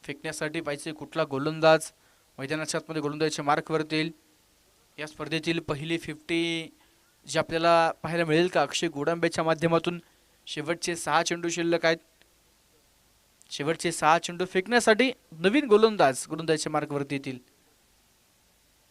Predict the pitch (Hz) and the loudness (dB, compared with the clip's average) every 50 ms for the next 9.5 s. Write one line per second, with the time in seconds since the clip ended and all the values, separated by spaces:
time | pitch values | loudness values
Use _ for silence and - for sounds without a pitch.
0 | _ _ _ _ _ _ _ _ _ _ _ _ _ - 123 131 143 156 151 - | _ _ _ _ _ _ _ _ _ _ _ _ _ -14 -8 -6 -6 -6 -6 -10
1 | - 147 143 160 156 156 - - 143 143 151 156 151 151 160 156 139 135 135 - | -12 -10 -8 -8 -8 -8 -6 -2 -2 -2 0 -2 -2 -2 -4 -4 -4 -6 -8 -8
2 | - 156 151 151 151 151 - 139 135 - 160 156 151 151 - 156 151 147 156 156 | -8 -8 -8 -8 -8 -10 -10 -10 -8 -8 -8 -8 -8 -10 -8 -6 -6 -2 0 2
3 | 156 156 151 147 143 139 _ _ _ _ _ _ _ _ _ _ _ - 151 165 | 2 2 2 0 -2 -6 _ _ _ _ _ _ _ _ _ _ _ -4 -4 -2
4 | 196 214 208 233 233 196 175 165 170 180 202 208 220 214 214 208 196 202 190 190 | -2 0 2 2 2 4 2 0 0 -2 -4 -4 -4 -4 -2 2 4 4 4 2
5 | - 202 196 196 202 196 196 190 185 - - - _ _ _ _ _ - 165 156 | 2 -4 -2 0 0 0 0 0 -2 -4 -8 -16 _ _ _ _ _ -4 -4 -2
6 | 156 175 175 165 165 160 180 170 170 _ _ _ _ _ _ _ _ _ _ _ | -2 0 0 0 0 -2 -2 -6 -6 _ _ _ _ _ _ _ _ _ _ _
7 | _ _ _ - 127 135 156 170 175 170 - 160 147 156 175 170 175 165 170 170 | _ _ _ -12 -12 -10 -6 -6 -6 -6 -6 -8 -6 -6 -4 -4 -2 -4 -4 -4
8 | 165 175 175 175 170 170 170 - _ _ - - 160 170 - 175 170 170 185 180 | -2 -2 0 0 0 0 -2 -4 _ _ -4 -4 -4 -2 -4 -6 -4 -4 -4 -4
9 | - - 202 226 226 220 196 175 165 | 2 4 4 4 6 6 4 4 4